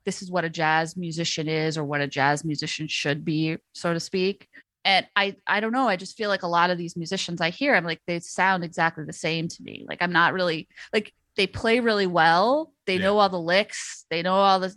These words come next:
Speaker 1: vocabulary. But, like, I don't, I don't, it doesn't connect with me. And I, and I also feel like for jazz, for a lot of people, his-, maybe not historically, but I think recently, a lot of people, like,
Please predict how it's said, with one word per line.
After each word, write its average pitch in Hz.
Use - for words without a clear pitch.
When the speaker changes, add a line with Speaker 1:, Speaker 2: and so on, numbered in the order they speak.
Speaker 1:
vocabulary. 202
But, 233
like, 196
I 196
don't, 233
I 220
don't, 254
it 240
doesn't 262
connect 214
with 180
me. 185
And 214
I, 202
and 226
I 220
also 247
feel 220
like 196
for -
jazz, 196
for 175
a 165
lot 175
of 180
people, 175
his-, -
maybe 254
not 196
historically, 165
but 160
I 175
think 180
recently, 170
a -
lot 196
of 330
people, 277
like, 196